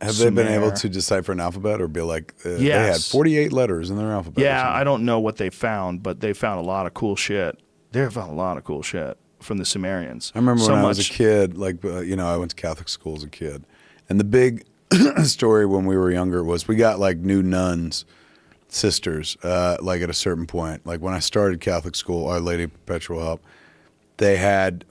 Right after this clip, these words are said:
Speaker 1: old school nuns that, you know, would wrap your fucking knuckles and shit like your
Speaker 2: Mm.
Speaker 1: parents would talk about.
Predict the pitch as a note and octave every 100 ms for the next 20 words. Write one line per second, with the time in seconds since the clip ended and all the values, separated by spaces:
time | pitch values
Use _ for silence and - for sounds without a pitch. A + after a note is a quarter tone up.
0 | - G#2+ G#2 F2+ - - G2+ G2 F#2 F#2
1 | F#2 F2+ F2+ F2 F2 F2 F#2 E2+ E2 E2
2 | D2 E2 E2+ - E2+ D#2 - - F2 E2+
3 | E2 D#2+ D#2+ F2 D#2 D2+ - E2 D#2+ G2+
4 | B2 A#2 G#2+ A2+ G#2 A2+ C3 B2 B2+ C3
5 | C3+